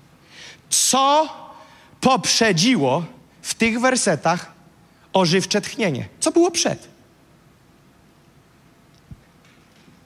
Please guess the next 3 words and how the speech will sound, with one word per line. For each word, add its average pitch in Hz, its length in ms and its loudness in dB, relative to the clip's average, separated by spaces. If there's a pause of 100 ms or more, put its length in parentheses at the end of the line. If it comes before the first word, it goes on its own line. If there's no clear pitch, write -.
(340)
Totalna 127 600 -2
śmierć. - 600 -4 (4000)
Totalna 147 920 -4